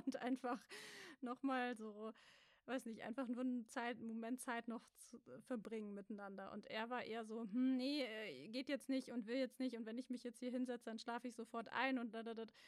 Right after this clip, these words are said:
dann war ich echt sauer <laughs> und dann bin ich sauer eingeschlafen und, ähm, was dann total schön war, dass wir's am nächsten Morgen besprochen haben. Also es muss auch nicht, also muss wirklich nicht immer so sein, dass man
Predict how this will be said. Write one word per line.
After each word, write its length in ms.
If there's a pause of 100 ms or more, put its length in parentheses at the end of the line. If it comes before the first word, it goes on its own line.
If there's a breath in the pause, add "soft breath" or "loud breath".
(320 loud breath)
dann 180
war 200
ich 240 (180)
echt 320
sauer 400 (800 loud breath)
<laughs> 220
und 260 (760 loud breath)
dann 120
bin 100
ich 120
sauer 260
eingeschlafen 800
und, 300
ähm, 380 (1080 loud breath)
was 260
dann 220
total 440
schön 360
war, 260
dass 220
wir's 180 (360)
am 140
nächsten 340
Morgen 280
besprochen 480
haben. 180
Also 140
es 120
muss 180
auch 100
nicht, 360
also 320 (420)
muss 260
wirklich 240
nicht 180
immer 220
so 120
sein, 320
dass 280
man 420